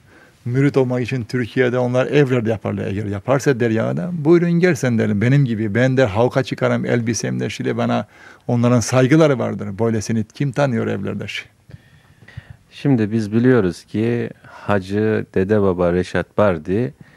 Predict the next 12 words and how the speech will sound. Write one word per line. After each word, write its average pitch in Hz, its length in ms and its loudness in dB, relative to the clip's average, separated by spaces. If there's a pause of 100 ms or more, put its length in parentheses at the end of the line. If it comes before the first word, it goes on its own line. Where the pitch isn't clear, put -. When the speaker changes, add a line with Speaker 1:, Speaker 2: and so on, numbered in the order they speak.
(340)
Speaker 2:
manevi 101 520 2
önder, 80 440 -2
mürşit. 90 540 -6 (480)
Burada 92 480 0
en 101 260 -2
üst - 280 -6 (280)
makamda 90 500 -4
olan 87 360 -4 (380)
büyük 98 300 -6
bir 85 60 -6
insan. 92 500 -6 (840)
Fakat 151 360 0